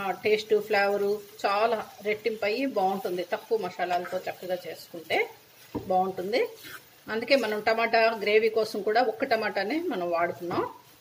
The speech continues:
మసాలాల్లో కూడా మనం ఉల్లిపాయ ఏం వేయకుండా లైట్గా అల్లం, వెల్లుల్లి. ఇప్పుడు ఇదంతా ఇలాగ బాగా కలిపేసి కొంచెం ఇదంతా ఒక మూడు నాలుగు నిమిషాలు మనం చక్కగా మగ్గనిద్దాం. మూత పెట్టేసుకుందాం.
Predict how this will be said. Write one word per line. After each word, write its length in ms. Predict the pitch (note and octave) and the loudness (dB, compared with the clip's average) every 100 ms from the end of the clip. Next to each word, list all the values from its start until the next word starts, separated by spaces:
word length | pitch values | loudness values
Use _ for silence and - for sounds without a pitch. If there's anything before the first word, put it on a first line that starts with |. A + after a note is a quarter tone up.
| _ _ G3+ | _ _ -10
మసాలాల్లో 520 | G3 G#3 G#3+ G3+ G3 | -2 2 4 2 -2
కూడా 220 | G3+ G3 | -2 -4
మనం 300 | G#3 D#4 - - - - - A3 | 0 0 0 -6 -14 -20 -6 2
ఉల్లిపాయ 400 | G#3+ G#3+ G#3 G#3 | 4 6 6 4
ఏం 260 | G3+ A#3+ | 6 4
వేయకుండా 600 | G#3 F#3 - F#3 G#3 F4+ - | 4 0 -2 -2 0 -2 0
లైట్గా 560 | A3 A#3 A#3 G#3+ G3+ - | 2 4 2 0 0 0
అల్లం, 300 | G3+ G#3 F4+ - | -2 0 -2 -2
వెల్లుల్లి. 460 | G3 F3+ F#3 F3 - - - _ _ _ - - - A#3+ | -2 0 0 -4 -8 -20 -20 _ _ _ -20 -20 -12 -6
ఇప్పుడు 340 | A3+ A3 A4 - | 2 4 4 2
ఇదంతా 360 | A#3 A3 A3 | 2 2 4
ఇలాగ 300 | A3 G3+ G3+ | 4 4 0
బాగా 200 | G#3 G3+ | 0 -2
కలిపేసి 680 | G#3+ A#3 A3 C4 C4+ A#4+ - - - - - | 0 0 2 2 4 2 2 -4 -18 -20 -6
కొంచెం 400 | F#3+ F#3+ F#3 G#4 C5 - - - - | -4 -4 -2 -2 -2 -8 -20 -20 -10
ఇదంతా 520 | F#3 E3+ F#3 F#3+ E4+ A4 - - - - - - - | -6 -4 -4 0 0 -2 -12 -20 -20 -20 -20 -20 -10
ఒక 200 | F3+ - F3+ A#3 A4+ - - - - | -8 -2 -2 -2 -6 -14 -20 -20 -10
మూడు 140 | F#3 F#3 | -4 -2
నాలుగు 240 | F#3 F#3 | 0 0
నిమిషాలు 420 | F3+ G3+ - A3+ A3+ | -2 -2 0 2 2
మనం 240 | D#4 B4 - - - - - - | 0 -2 -8 -20 -20 -20 -10 -6
చక్కగా 320 | F#3 F#3 A3+ | -6 -2 0
మగ్గనిద్దాం. 640 | F4+ G3+ F#3+ F#3+ F3+ D#4 B4 - - - - A3 | 0 -2 -2 -4 -2 -2 -4 -8 -20 -20 -12 -2
మూత 240 | A3+ G#3+ | 0 0
పెట్టేసుకుందాం. 640 | F3+ - F#3 - F#3+ A3 | -4 -6 -8 -6 -6 -4